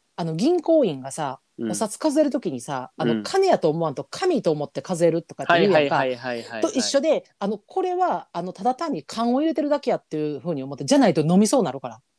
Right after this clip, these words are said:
Speaker 2: へー。え、で、
Speaker 1: の-、
Speaker 2: 飲めへんってこと？それはつまり。
Speaker 1: そう、飲まへん飲まへん。だから飲んだら一日終わってまうもん。
Speaker 2: あ、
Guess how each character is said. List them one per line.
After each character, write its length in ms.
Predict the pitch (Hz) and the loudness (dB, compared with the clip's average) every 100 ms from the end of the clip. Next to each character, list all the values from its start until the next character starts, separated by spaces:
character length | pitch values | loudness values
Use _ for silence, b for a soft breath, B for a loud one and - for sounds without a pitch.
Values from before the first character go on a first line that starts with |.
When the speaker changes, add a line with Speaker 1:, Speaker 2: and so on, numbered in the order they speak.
| _ _ _ _ _ - | _ _ _ _ _ -12
Speaker 2:
へ 360 | 117 113 113 120 | -8 -6 -4 0
ー。 60 | 202 - | 0 0
え、 140 | 202 | -2
で、 60 | 170 | 2
Speaker 1:
の-、 120 | 220 | 2
Speaker 2:
飲 60 | 202 | 2
め 100 | 277 | -2
へ 80 | |
ん 40 | 165 | -4
っ 40 | |
て 60 | 139 | -6
こ 100 | - | -12
と？ 220 | 98 113 | -14 -16
そ 120 | - | -12
れ 60 | 120 | -10
は 100 | 110 | -10
つ 100 | - | -8
ま 100 | 110 | -8
り。 80 | 95 | 0
Speaker 1:
そ 100 | 285 | 4
う、 60 | |
飲 60 | 247 | 4
ま 120 | 294 | 4
へ 40 | 240 | 0
ん 60 | |
飲 60 | 185 | -4
ま 80 | 175 | -6
へ 40 | |
ん。 20 | |
だ 80 | 151 | -6
か 60 | 175 | -4
ら 60 | |
飲 40 | 226 | -4
ん 40 | |
だ 60 | 247 | -4
ら 60 | |
一 80 | 254 | -6
日 100 | 294 | -6
終 120 | 220 | -2
わ 80 | 233 | -2
っ 40 | 240 | -2
て 60 | |
ま 120 | 208 | -4
う 60 | 196 | -6
も 160 | 156 123 | -8 -12
ん。 60 | |
Speaker 2:
あ、 160 | 113 120 | -14 -16